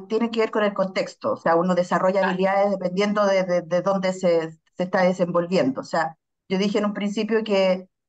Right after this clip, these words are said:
Speaker 1: lo que más me afectó para mí fue la soledad, el cambio, el, el, el tener que controlar su forma de ser, el no ser uno misma, como decía también Bernardita, el como,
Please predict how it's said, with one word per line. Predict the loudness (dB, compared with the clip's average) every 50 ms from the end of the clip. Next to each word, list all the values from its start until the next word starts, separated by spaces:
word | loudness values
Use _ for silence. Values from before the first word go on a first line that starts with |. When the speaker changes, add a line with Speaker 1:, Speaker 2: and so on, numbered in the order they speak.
| _ _ _
Speaker 1:
lo | -4 -2
que | 0 0
más | 0 0 0
me | 0
afectó | -2 -2 -4 -4 0 -2 0
para | 2 2 0
mí | 0 0 -2 -2
fue | -2 -2 0
la | 0 0
soledad, | 0 0 0 0 2 2 2 2 2 2 2 0 0 0 -2
el | -2 -2
cambio, | -2 -2 0 0 0 0
el, | 0 -2 -2
el, | -4 -6 -4 -4
el | -6 -4 -4
tener | -2 -2 -2 -4
que | -4 -6 -2
controlar | -2 -2 -2 0 -2 0 0 0 0 -2 -4 -8
su | -12 -12
forma | -4 -2 -2 0 2 2 2
de | 0
ser, | 0 -2 0 0 2 2 2
el | 2 2 2
no | 0 0
ser | 0 0 0 0
uno | 0 0 0 0
misma, | 2 2 2 4 4 2 0 0
como | -2 -2 0 0
decía | -2 -2 -2 -2 -2 0 0
también | 0 -2 -2 -2 -2 -2 0 0
Bernardita, | 0 -2 -2 0 -2 -2 -2 -2 -2 -2 0 0 -2
el | -2 -2
como, | -2 0 0 2 2 0 -2 -4